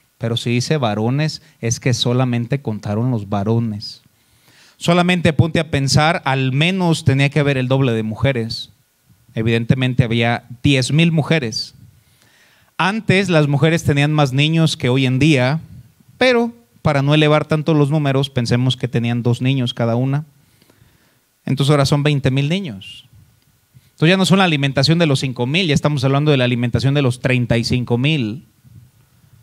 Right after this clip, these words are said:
sin exagerar un número. ¿Cuántos panes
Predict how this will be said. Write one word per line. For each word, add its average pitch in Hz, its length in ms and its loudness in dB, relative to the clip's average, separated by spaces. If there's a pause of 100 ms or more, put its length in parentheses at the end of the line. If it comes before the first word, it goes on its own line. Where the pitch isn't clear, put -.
(140)
sin - 180 -10
exagerar 123 460 -2
un 117 120 -4
número. 110 360 -6 (1800)
¿Cuántos 220 540 0
panes 147 760 -2